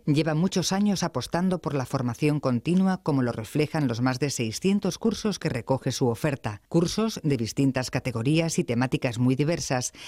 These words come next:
que intentan dar respuesta a las necesidades de formación a lo largo de la vida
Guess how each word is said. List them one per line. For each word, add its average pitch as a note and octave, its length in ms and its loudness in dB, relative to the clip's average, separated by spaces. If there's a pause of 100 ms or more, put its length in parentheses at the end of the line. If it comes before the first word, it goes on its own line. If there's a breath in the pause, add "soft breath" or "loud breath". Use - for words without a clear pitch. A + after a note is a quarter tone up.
(140 loud breath)
que E3+ 140 4
intentan E3 580 2
dar E3 180 -2
respuesta F3+ 600 -2
a C#3 80 2
las C3 160 2
necesidades C3+ 640 0
de C#3+ 100 0
formación D3 680 -2
a C#3+ 80 0
lo A#2+ 100 2
largo E3+ 300 0
de D3 80 0
la B2 100 -2
vida F#3 320 0